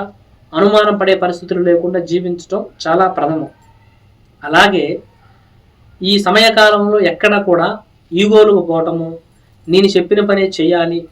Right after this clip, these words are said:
నా మాటే వినాలి" అనటము, ఇరవై నాలుగు గంటలు ఫోన్ చేయాలి, ఫోన్లో మాట్లాడుకోవాలి, ఎందుకు ఫోన్ చేయలేదు అనేటువంటి విధంగా క్వశ్చన్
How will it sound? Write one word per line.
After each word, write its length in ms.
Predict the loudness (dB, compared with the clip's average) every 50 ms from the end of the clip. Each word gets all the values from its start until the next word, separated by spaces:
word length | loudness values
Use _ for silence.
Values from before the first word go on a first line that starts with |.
| -16
నా 200 | -10 -4 -2 0
మాటే 380 | 0 0 0 -2 0 0 -2 -2
వినాలి" 480 | -2 -2 -4 -4 -6 -6 -8 -10 -14 -18 -20 _ _ _ _ _ _ _ _ -10
అనటము, 480 | -6 -6 -4 -2 -4 -4 -6 -10 -14 -16 -20 _ _ _ _ _ _ -6
ఇరవై 220 | 0 2 4 4 6
నాలుగు 240 | 6 6 4 4 2
గంటలు 320 | -2 -4 -4 -4 -6 -4 0
ఫోన్ 220 | 0 0 0 0 0 0
చేయాలి, 420 | 2 4 4 2 2 0 -4 -4 -6 -4
ఫోన్లో 340 | 0 2 2 4 4 2 2
మాట్లాడుకోవాలి, 800 | 0 -2 -2 -2 -4 -4 -4 -2 -2 -2 -2 -2 -4 -4 -6
ఎందుకు 300 | -4 -2 0 0 -2 -2 -2
ఫోన్ 200 | 0 0 0 0 0
చేయలేదు 240 | 0 0 0 -2 -4
అనేటువంటి 460 | -6 -8 -8 -8 -8 -10 -8 -8 -8
విధంగా 300 | -8 -6 -6 -6 -6 -6
క్వశ్చన్ 340 | -6 -6 -6 -4 -4 -4 -2